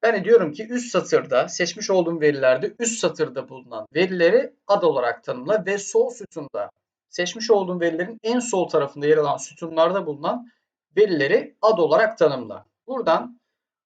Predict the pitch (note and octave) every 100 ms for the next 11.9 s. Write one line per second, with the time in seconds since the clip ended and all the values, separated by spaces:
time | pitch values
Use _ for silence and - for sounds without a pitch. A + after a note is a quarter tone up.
0 | - A#3 A3 G#3 G#3+ G#3 G3 F#3 F3+ F3+
1 | F3 D#3 C#3 B2+ B2 - E3 F3+ F3+ F3+
2 | A#3 - - B3 A3+ D#3+ C#3+ A#2+ A#2+ F3+
3 | G3+ E3 D3 - F3+ F3+ G3+ E3+ C#3+ C3
4 | B2 A#2+ A2+ B2 A#3 - _ _ _ _
5 | G3 A3+ A3+ C#3+ A#2+ A#2+ - - D#3 C#3
6 | B2+ F3+ - - - D3+ C#3 D3+ - -
7 | C#3+ - G2 B2+ A3 F3+ F#3+ G3+ G3 F3
8 | D3 B2+ F3+ E3 D3+ C3+ C#3 F3+ D#3+ C#3
9 | - C#3+ B2+ G#2+ G2 F#2+ A#2+ F3+ D3+ A#2+
10 | _ _ _ _ _ _ _ _ _ _
11 | F#3 G3 G#3 F3+ C#3+ - C3+ G#3 A#3+